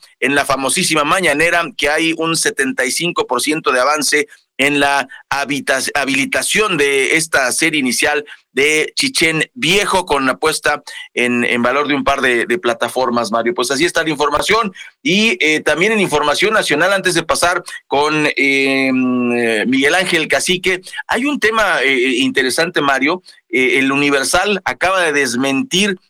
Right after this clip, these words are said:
las acusaciones en el juicio de, de, de Genaro García Luna en relación a que recibieron apoyos, que recibieron dinero, o sea, el famosísimo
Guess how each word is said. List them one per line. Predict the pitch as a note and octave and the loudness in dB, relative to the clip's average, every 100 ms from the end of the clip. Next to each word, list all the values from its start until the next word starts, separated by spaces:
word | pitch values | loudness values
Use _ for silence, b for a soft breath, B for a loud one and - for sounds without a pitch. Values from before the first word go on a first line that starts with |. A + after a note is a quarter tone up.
| _ | _
las | C3 C#3 | -2 0
acusaciones | C#3+ C3 C3 C#3 B2+ F3+ G3 F3 | 0 -2 -2 0 0 0 2 0
en | C#3+ | 0
el | C3 | 0
juicio | B2 E3+ D#3+ | 0 0 2
de, | C3+ B2 - | 2 2 2
de, | A#2+ A#2 A2+ A2 b b b _ | 2 2 0 -2 b b b _
de | - B2 A#2+ A#2+ A2+ | -4 0 2 0 0
Genaro | C3+ E3+ F3 | -2 0 0
García | C3 D#3+ | 0 0
Luna | D#3 C#3+ B2+ B2+ _ _ _ _ _ _ _ - | 0 0 0 -2 _ _ _ _ _ _ _ -6
en | D3 C#3+ | -2 0
relación | D3 C#3+ F#3 G#3 G3 B B B | 2 0 0 0 -2 B B B
a | C#3 D3 | -6 -6
que | - D3+ D3+ D3 D3 D3 D3 D3 - | -2 0 2 2 2 2 0 0 -2
recibieron | D#3 D3+ D3 C#3+ F#3 G3+ G3 - _ _ _ | 0 0 -2 0 2 0 -2 -6 _ _ _
apoyos, | C#3 C#3 A3 B3 G3+ F3+ F#3 - - - - _ | -6 -4 -2 0 0 0 0 -2 -6 -10 -20 _
que | C#3 | -4
recibieron | C3 C3+ D3 F3+ F3 B2+ | -2 0 0 0 0 -2
dinero, | D#3 D#3 G3 G#3+ F#3 F#3+ F#3+ B B - | -2 0 0 0 0 -2 -6 B B -4
o | |
sea, | F3+ | 0
el | F#3 | 0
famosísimo | F#3+ F#3 F#3 B3+ A#3+ B3+ A#3 B3 | 0 0 0 0 0 2 0 -2